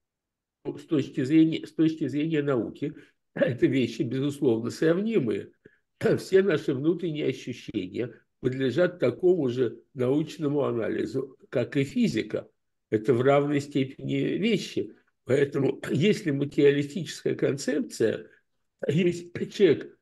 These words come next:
науки погружен в материалистическую концепцию, то он будет пытаться сказать,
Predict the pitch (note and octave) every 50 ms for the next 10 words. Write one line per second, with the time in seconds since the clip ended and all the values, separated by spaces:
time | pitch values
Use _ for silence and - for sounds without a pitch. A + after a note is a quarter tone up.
0 | _ _ - C#3 D#3+ F3+ F#3 F3+ D3+ - - B2+ A2 - - C3+ C3 D#3 D#3 D3
1 | D#3 D#3 B2+ A#2+ B2 A#2+ A2+ - C#3 C#3 C#3 C#3 C#3 - - D3+ B2+ - - -
2 | - C#3 C3+ C#3 - D3 D3 D#3 - - C4+ C#4 G#3+ - - - D3 B2+ B2+ -
3 | - - _ _ _ _ _ - F3 F#3 F3+ E3 D3 C#3+ E3+ G#3 G#3+ F3 D3 C#3
4 | A#2 - - _ _ _ _ _ _ _ _ _ _ - F#3 E3+ F3+ - A3 G3+
5 | E3 C#3+ C#3 - - B2 - - - - C3 A#2+ C#3 A3 C4 C4 C4 -